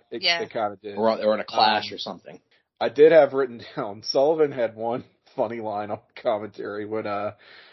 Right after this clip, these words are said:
Speaker 1: apparently J R is talking up, like, he has his own sort of version of the <laughs> W C W hotline, I guess.
Speaker 3: Oh,
Speaker 1: Uh,
Speaker 3: yeah,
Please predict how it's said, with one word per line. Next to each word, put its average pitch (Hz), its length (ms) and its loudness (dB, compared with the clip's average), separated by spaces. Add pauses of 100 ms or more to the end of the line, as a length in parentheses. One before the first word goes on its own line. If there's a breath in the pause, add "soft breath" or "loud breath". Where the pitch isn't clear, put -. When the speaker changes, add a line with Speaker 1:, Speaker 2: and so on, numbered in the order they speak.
(260 soft breath)
Speaker 1:
apparently 185 500 6
J 143 240 8
R 135 260 8
is 110 160 -8
talking 127 400 4
up, 113 220 -4
like, 104 280 -6
he - 220 -10
has 127 220 2
his 117 140 -6
own 120 340 0
sort 127 240 -2
of 104 80 -4
version 117 400 -2
of 107 180 -2
the 165 60 -4 (100)
<laughs> - 40 -16
W 123 240 2
C - 120 -12
W 117 300 -2
hotline, 151 520 -4
I 156 100 -6
guess. 160 260 -4 (720 soft breath)
Speaker 3:
Oh, 120 140 8
Speaker 1:
Uh, 110 100 8
Speaker 3:
yeah, 135 180 8